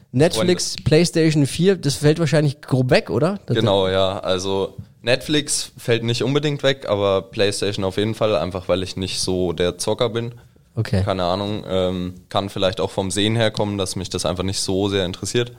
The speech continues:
Speaker 2: Und sonst, ja, wenn ich Zeit hab, treffe ich mich sehr, sehr gerne mit meinen Freunden und ich hör viel Musik und ja.
Speaker 1: Was man halt so macht.
Speaker 2: Ja, genau.
Speaker 1: <laughs> Was halt gerade, wa-, was, was steht, was machst du heute noch?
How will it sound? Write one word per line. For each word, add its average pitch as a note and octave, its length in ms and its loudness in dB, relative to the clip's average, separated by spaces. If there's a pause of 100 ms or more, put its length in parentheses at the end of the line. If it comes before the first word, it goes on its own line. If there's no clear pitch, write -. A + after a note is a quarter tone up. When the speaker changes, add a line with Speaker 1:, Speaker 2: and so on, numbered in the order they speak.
(140)
Speaker 2:
Und A2 200 -2
sonst, A#2+ 540 -2 (140)
ja, G2+ 360 0 (200)
wenn G#2+ 180 0
ich A2 140 -2
Zeit A2 240 2
hab, A#2 160 0
treffe G#2+ 240 -2
ich G#2 60 -10
mich G2+ 200 -4
sehr, G#2 140 2
sehr G2 100 0
gerne G2+ 220 0
mit F#2 120 -4
meinen F#2 180 -2
Freunden A#2 560 -2 (320)
und F2+ 380 -2
ich - 220 -8
hör F#2 120 0
viel G2+ 200 -4
Musik F#2+ 480 -2
und F2 200 -6 (340)
ja. E2+ 180 -2 (840)
Speaker 1:
Was A2+ 160 2
man B2+ 120 6
halt C3+ 100 4
so C3+ 80 4
macht. C#3+ 320 0 (140)
Speaker 2:
Ja, B2 280 2 (240)
genau. A#2 300 2 (400)
Speaker 1:
<laughs> E3+ 500 2
Was E3 200 0
halt F3 200 4 (420)
gerade, B2+ 380 4
wa-, C#3 140 2
was, F3+ 160 4
was A#3 140 2
steht, G#3+ 240 0
was G3 120 4
machst A3+ 200 2
du - 60 -14
heute A3+ 220 6
noch? E3+ 280 2